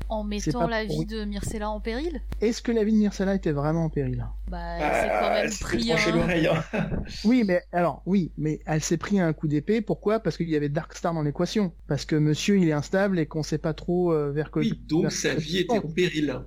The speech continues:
Speaker 2: Oui, mais peut-être qu'il avait qu'une partie des infos. Je dis pas qu'il avait tout. Je dis juste qu'il savait que sa fille allait faire un truc, que,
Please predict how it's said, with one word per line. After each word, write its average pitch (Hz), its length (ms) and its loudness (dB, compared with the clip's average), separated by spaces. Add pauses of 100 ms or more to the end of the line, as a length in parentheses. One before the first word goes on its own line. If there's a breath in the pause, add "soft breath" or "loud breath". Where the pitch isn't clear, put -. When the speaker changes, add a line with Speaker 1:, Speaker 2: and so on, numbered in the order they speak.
(500)
Speaker 2:
Oui, 226 80 4
mais 175 100 6
peut-être 185 200 -2
qu'il 165 200 0
avait 147 160 0
qu'une 226 260 0
partie 202 320 -2
des 156 160 2
infos. 208 400 0 (340)
Je 156 140 4
dis 160 100 2
pas 233 120 0
qu'il 147 160 -2
avait 175 160 2
tout. 247 260 0
Je 151 100 0
dis 151 220 2
juste 254 260 2
qu'il 202 240 2
savait 208 280 2
que - 40 -6
sa 202 140 0
fille 208 180 -2
allait 156 160 2
faire 151 200 -2
un 147 80 -2
truc, - 420 -4 (220)
que, 240 320 4